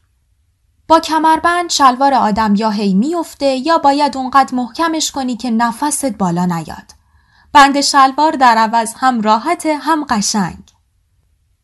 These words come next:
این اواخر دیگر هر جا که می‌رسید بند شلوار تازه‌ای در رنگ‌ها و انواع مختلف می‌خرید، چون می‌ترسید یک روز نایاب شوند.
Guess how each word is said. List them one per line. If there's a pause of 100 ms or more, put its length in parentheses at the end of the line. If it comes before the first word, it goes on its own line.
این
اواخر
دیگر
هر
جا
که
می‌رسید
بند
شلوار
تازه‌ای
در
رنگ‌ها
و
انواع
مختلف
می‌خرید،
چون
می‌ترسید
یک
روز
نایاب
شوند.